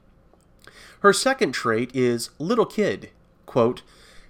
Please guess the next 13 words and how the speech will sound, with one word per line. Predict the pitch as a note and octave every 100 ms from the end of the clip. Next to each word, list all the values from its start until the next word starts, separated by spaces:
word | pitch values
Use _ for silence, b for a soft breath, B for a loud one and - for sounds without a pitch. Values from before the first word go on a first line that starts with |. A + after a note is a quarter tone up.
| -
"Characters | G3 A#3+ B3 C4 -
carrying | - G3 F#3+
Energizer | E3 D#3+ A#2 A2 G#2+ A2 A#2
do | C#3
not | D3+ - D#3
modify | E3 C#3 A2+ G#2+
their | B2
speed | B2 - D3+ G#2+
for | - B2
doing | D3 D#3 A#2+
so." | - G2 F2+ - _ _ A2
End | G#2+
quote. | - G2 -